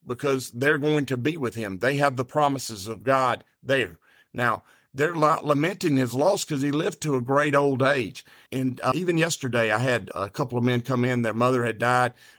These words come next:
I'd done the will for them not too long ago, even in the last year.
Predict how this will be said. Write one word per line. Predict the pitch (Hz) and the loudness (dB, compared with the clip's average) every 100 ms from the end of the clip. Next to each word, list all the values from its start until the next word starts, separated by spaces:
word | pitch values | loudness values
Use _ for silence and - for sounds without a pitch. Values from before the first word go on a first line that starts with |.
| - | -10
I'd | 101 | -4
done | 135 135 | 0 2
the | 120 | 2
will | 135 139 | 2 2
for | 131 | 0
them | 123 127 120 - _ _ | -2 0 -2 -6 _ _
not | 127 139 - | -4 -4 -2
too | 151 | 2
long | 139 135 | 2 2
ago, | 120 131 135 131 | 2 2 2 0
even | 139 143 135 | -2 0 0
in | 123 | 2
the | 113 | 2
last | 127 120 120 127 | 2 0 -2 -2
year. | 139 147 | 0 0